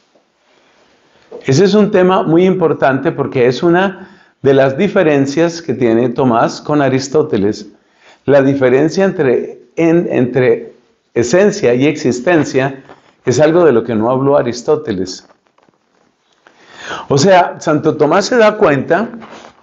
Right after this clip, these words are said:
en su tierna y hermosa juventud, Santo Tomás se da cuenta lo que hemos dicho aquí, que por supuesto, pues, es tomado de él,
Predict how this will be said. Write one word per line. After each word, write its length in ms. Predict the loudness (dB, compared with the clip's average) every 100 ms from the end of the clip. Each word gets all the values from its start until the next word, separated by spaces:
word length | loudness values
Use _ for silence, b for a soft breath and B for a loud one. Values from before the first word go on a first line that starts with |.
| -8
en 140 | -2 0
su 200 | 0 2
tierna 480 | 2 4 2 0 0
y 80 |
hermosa 360 | 0 2 0 -2
juventud, 540 | 0 0 -2 0 -2
Santo 320 | 0 -2 0 0
Tomás 280 | 0 0
se 80 | 2
da 160 | 0 0
cuenta 520 | 0 0 0 -4 -8 b b b b b _ _ -2
lo 280 | 2 2
que 80 | 2
hemos 220 | 0 2
dicho 220 | 0 -2 -4
aquí, 440 | -2 -2 -2 -10 -20 _ _ _
que 120 | -4
por 160 | 0 0
supuesto, 440 | 0 0 0 0
pues, 180 | 0 0
es 160 | 0 0
tomado 420 | 0 2 2 2
de 120 | 2
él, 280 | 0 -4 B